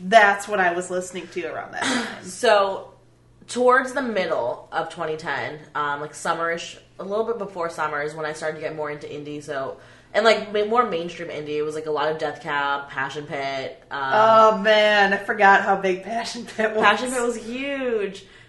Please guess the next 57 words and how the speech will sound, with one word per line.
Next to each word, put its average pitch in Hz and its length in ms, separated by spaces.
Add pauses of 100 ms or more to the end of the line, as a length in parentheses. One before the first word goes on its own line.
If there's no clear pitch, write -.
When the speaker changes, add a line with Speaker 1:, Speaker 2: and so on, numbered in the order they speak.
(120)
Speaker 2:
Uh, 190 300
but 240 60
that 277 100
was 311 100
the 330 60
thing, 285 240
like, 208 140
I - 180
remember 220 300
being 220 180
a 220 40
senior 196 360
in 175 100
high 180 200
school, 156 400
and 147 680 (580)
everybody 160 800
was, 160 140
like, 156 140
listening 156 420
to, 143 400
um, 131 640
like, 147 180
Passion 160 300
Pit 131 400
and, 131 580 (1400)
um, 127 720 (800)
like, 165 120
<laughs> - 0
New 180 180
Found 180 360
Glory, 160 340
which, 147 240
like, 147 140
doesn't 139 240
fit 143 100
the 143 100
genre 135 240
Speaker 1:
That 214 180
Speaker 2:
at - 40
Speaker 1:
does - 120
Speaker 2:
all, - 40
Speaker 1:
not 196 240
Speaker 2:
but, - 80
Speaker 1:
fit 196 200
what 196 140
you 196 120
were 190 80
going 208 280
for 208 160
Speaker 2:
um, 175 200
Speaker 1:
whatsoever. 226 320
Speaker 2:
no, 156 100
it 156 80
doesn't. 165 360
But 165 180
that's, - 260